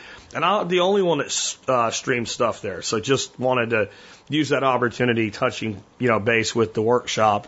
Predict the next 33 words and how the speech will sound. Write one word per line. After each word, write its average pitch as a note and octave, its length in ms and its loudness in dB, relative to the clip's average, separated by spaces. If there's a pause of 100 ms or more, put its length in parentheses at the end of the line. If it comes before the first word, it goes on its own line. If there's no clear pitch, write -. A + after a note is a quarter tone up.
to, G#2 280 -8
uh, F2 100 -8
to - 140 -20
point A2+ 220 -6
that G#2 100 -4
out. G#2+ 260 0 (640)
Uh, E3+ 200 0
next G3+ 360 -2
up, F3+ 320 0 (760)
coming E3+ 240 2
in D3+ 40 2
from C3+ 140 0
John C#3+ 300 2
in C#3 80 4
Moore B2+ 180 2
Park, C#3+ 300 0
who A#2+ 80 -8
sends A#2 280 -2
me A#2+ 60 -2
lots A#2+ 340 2
of A#2+ 120 -6
really A#2+ 200 4
cool G#2+ 220 -2
stuff. A2+ 420 2 (520)
Uh, A2+ 220 2
I A2+ 40 -8
talked D3 180 2
about D3 140 4
this A#2 140 -4
in B2 60 -2
the C3+ 80 4
intro, C3+ 260 2
but A#2+ 220 2